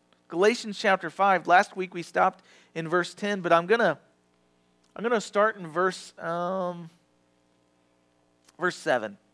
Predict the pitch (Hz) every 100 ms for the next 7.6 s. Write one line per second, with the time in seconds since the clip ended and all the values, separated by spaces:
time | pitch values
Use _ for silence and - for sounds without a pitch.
0 | _ _ _ _ _ _ _ _ _ _
1 | _ _ _ _ _ 170 226 269 240 175
2 | 143 156 156 139 123 - - 117 - 120
3 | 117 202 233 202 - 160 147 - 139 131
4 | 127 113 - 113 113 123 - _ - -
5 | 208 208 180 190 180 101 98 110 95 95
6 | - 120 98 - 110 - 156 156 214 190
7 | 180 170 - 214 208 -